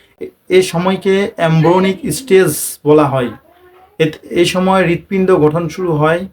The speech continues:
পাঁচ ও ছয়, পাঁচ ও ছ-, পাঁচ ও ছয় সপ্তাহের মধ্যে একটি স্পন্দন তৈরি করতে শুরু করে। মস্তিষ্ক, স্পাইনাল কর্ড, চোখ, হাত, পা এবং মুখের গঠন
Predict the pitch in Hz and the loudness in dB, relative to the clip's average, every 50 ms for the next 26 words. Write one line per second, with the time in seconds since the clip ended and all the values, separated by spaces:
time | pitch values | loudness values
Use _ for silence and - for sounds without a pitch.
0 | _ _ _ _ _ 160 160 160 160 - 180 175 170 - 160 160 156 156 - _ | _ _ _ _ _ 0 0 0 0 -2 -4 -4 -2 0 0 0 0 -2 -8 _
1 | - _ _ _ _ _ 165 165 170 170 165 - 185 165 - - - 151 151 - | -20 _ _ _ _ _ 2 2 2 0 -2 -4 -6 -8 -8 -4 -4 -4 -4 -4
2 | - - - - - - 170 170 175 - 190 180 180 - - 175 170 - - 151 | -8 -16 -20 -10 -4 -2 0 0 0 -2 -4 -4 -2 0 2 2 2 0 -2 -6
3 | 156 - 170 165 165 160 156 151 147 170 175 175 - 151 147 - - - 156 156 | -2 -2 0 0 2 0 -2 -2 -2 -2 0 0 0 -2 -4 -6 -6 -6 -6 -8
4 | - - 180 180 180 180 170 147 160 160 156 156 151 156 151 156 180 170 165 - | -6 -6 -6 -4 -4 -4 -4 -2 0 0 0 0 0 -2 -2 -2 -4 -4 -4 -2
5 | 165 156 151 147 143 131 123 117 - _ _ _ _ _ _ _ _ - 170 170 | 0 0 2 2 0 -2 -4 -6 -10 _ _ _ _ _ _ _ _ -2 0 0
6 | 170 - - 202 - - - 196 185 185 196 - - - - - 180 175 180 170 | 0 -4 -8 -8 -8 -4 0 2 2 2 2 0 -4 -6 -4 -2 -2 -2 -2 -4
7 | 156 - 170 175 175 180 180 180 - _ - - 165 170 175 175 170 - 135 139 | -2 0 2 4 4 4 2 0 -6 _ -6 -2 2 2 2 2 0 -2 -6 -4
8 | - 147 147 160 160 - - - _ 175 170 170 170 180 185 175 - - 175 151 | -2 -2 -2 -2 -2 -6 -14 -6 _ 2 2 4 4 2 0 -2 -6 -8 -6 -2
9 | 151 170 170 156 151 151 151 151 - 175 165 151 151 139 139 160 165 170 180 185 | -2 -2 0 2 2 2 0 0 -2 -2 0 0 -2 -2 0 -2 -2 -2 -4 -8